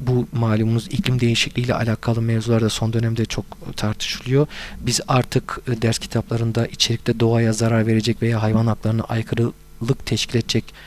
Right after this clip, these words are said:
herhangi bir yazılı görsel, herhangi bir unsur bulunmamalıdır diye bir şart da koyduk. Bunun gibi kriterlerimiz hem çağdaş hem, e, dijital dünyayla entegre, e, bir şekilde geliştirildi.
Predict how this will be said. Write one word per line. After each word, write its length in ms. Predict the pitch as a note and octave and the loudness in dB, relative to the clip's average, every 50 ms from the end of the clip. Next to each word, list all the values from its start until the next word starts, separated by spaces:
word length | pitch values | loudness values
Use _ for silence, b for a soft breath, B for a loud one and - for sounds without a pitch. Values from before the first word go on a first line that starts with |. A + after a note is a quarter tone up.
| B B B B | B B B B
herhangi 400 | - A2+ A#2 C3 C3+ C3+ B2 A2+ | 0 2 4 4 4 4 6 4
bir 80 | A#2 A2 | 4 4
yazılı 340 | A#2 A#2 G#2 - A#2+ A#2+ | 4 2 2 2 0 0
görsel, 400 | A#2 A#2+ A2+ A#2 - - - A2 | 2 2 2 2 0 0 -2 0
herhangi 360 | G#2+ A2+ A#2 B2 B2+ C3+ B2+ A#2 | 0 2 2 2 2 2 2 0
bir 60 | A#2 | -2
unsur 460 | - B2+ A#2+ - - D3 D3+ - - B B B B B B - | -2 -2 -4 -2 0 0 0 -2 -4 B B B B B B 2
bulunmamalıdır 760 | B2+ C3+ D#3 E3 D#3+ D#3 D3+ D3+ D3+ D#3 C#3+ E3+ E3+ D3 C#3+ | 4 6 6 8 8 8 8 6 6 6 6 6 6 6 6
diye 240 | D3+ E3+ G3 - | 4 4 4 4
bir 60 | C#3+ - | 2 0
şart 360 | - - F3 F3 - - - | 2 4 4 4 4 4 2
da 60 | - | 2
koyduk. 360 | - - - G2+ G2+ - - - - - - - | 2 0 -2 -2 -2 -4 -6 -8 -10 -16 -6 0
Bunun 220 | C#3 E3+ F#3+ F3+ | 4 6 6 6
gibi 280 | C3+ A#2+ B2 F3 G#3+ A3+ B B B B B B B | 6 6 6 6 4 4 B B B B B B B
kriterlerimiz 800 | - C#3 C#3+ - - C#3+ C#3+ C#3 C3+ C3 C#3 D#3+ G3 F#3+ - - B B B B B B B | 4 4 4 6 4 4 6 6 6 6 6 4 4 4 2 -2 B B B B B B B
hem 200 | - D3+ E3 D#3+ | 6 6 6 6
çağdaş 600 | - - D3 D3+ C#3+ E3 E3+ - - - - - - - - - - - - - - - | 6 6 6 6 6 4 2 0 -2 -4 -6 -10 -14 -20 -20 -20 -20 -20 -20 -20 -20 -10
hem, 360 | - - A2+ A#2 B2+ C#3 D#3 - - - - | -2 0 2 4 4 4 2 -2 -6 -6 -4
e, 120 | A#2+ A2+ A2+ | -4 -2 -2
dijital 420 | A2+ G#2+ - - B2+ B2+ C3+ C3 | -2 -2 -2 0 2 2 2 2
dünyayla 500 | B2+ C3 C3+ C#3 C#3+ C#3+ C#3+ D3 D3 D3 | 2 4 4 6 6 4 4 4 2 2
entegre, 600 | - C#3+ B2+ B2+ - - C#3+ - - D#3+ F3 G3 - B B B B B B B B B B B | 0 0 -2 0 0 -2 -2 0 2 2 0 0 -2 B B B B B B B B B B B
e, 600 | - B2 A#2+ A#2 A#2 A#2 A#2 A#2 A2+ A2+ A2+ A2+ - - | 0 2 2 4 4 4 4 4 4 4 4 2 0 -2
bir 160 | - A#2 B2+ | -6 -4 0
şekilde 400 | B2 - - A#2+ - - A#2+ B2 | 0 2 2 0 0 -2 -2 0
geliştirildi. 720 | A2+ A#2+ A#2+ A#2 A2+ - - - - A#2+ A#2 B2+ C#3+ D3 | 2 2 2 2 0 -2 -2 -2 -2 -2 0 0 0 -2